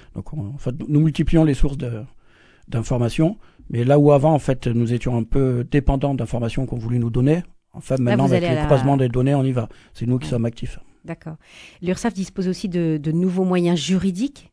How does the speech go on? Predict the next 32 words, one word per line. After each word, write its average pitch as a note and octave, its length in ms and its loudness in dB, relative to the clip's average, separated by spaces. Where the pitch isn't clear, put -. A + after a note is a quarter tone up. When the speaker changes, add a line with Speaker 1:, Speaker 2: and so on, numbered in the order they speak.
Speaker 2:
pour F3+ 160 -6
lutter F3 280 -8
contre F3 320 -8
le D3+ 160 -2
travail F3+ 280 -6
dissimulé. E3+ 520 -8
Quels G#3 160 -10
sont-ils ? E3+ 500 -10
Speaker 1:
Oui, D#3 160 6
là D3+ 100 2
aussi, C3+ 220 -2
depuis C#3+ 180 -4
quelques A#2+ 320 -2
années, B2+ 160 0
le C3+ 100 -2
législateur A#2+ 520 -4
a, G#2 240 -10
a A#2+ 60 -8
renforcé A#2+ 420 -2
nos A#2+ 100 0
moyens A#2 260 0
juridiques. A#2 420 -8
Euh, D#3 380 -6
ben, B2+ 240 -2
notamment, D3+ 440 2
mais C#3 180 2
je B2 40 -4
vous C3 140 -2
en, B2 180 2
je A#2+ 140 -2
vais C3 120 0
ensuite B2+ 260 -4